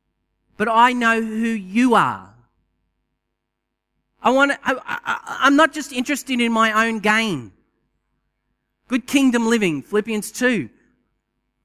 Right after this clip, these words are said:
We're interested in each other getting to the finish line. I know who you are. And collectively, we will all be able to say, "I know who we are." That we would be a pur-, people of purpose,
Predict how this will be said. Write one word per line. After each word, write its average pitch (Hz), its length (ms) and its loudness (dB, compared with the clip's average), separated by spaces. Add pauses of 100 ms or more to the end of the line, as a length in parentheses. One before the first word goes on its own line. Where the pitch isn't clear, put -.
(240)
We're 220 180 2
interested 247 480 0
in 202 120 -2
each 190 200 -4
other 208 220 2
getting 151 320 -6
to - 100 -14
the 151 80 -10
finish 151 380 -6
line. 107 320 -16 (720)
I 240 100 4
know 269 160 2
who 240 120 0
you 285 340 4
are. 127 340 -2 (460)
And 202 180 -4
collectively, 196 840 0 (480)
we 190 140 2
will 185 160 2
all 202 160 0
be 190 120 2
able 175 180 0
to 160 40 -10
say, 160 340 -4 (100)
"I 190 160 -2
know 160 200 -2
who 147 160 -10
we 143 320 -4
are." - 280 -10 (2500)
That 202 160 0
we 220 120 0
would 240 160 0
be 247 140 2
a 247 60 2
pur-, 226 320 -2
people 226 480 -6
of - 120 -6
purpose, 214 580 -6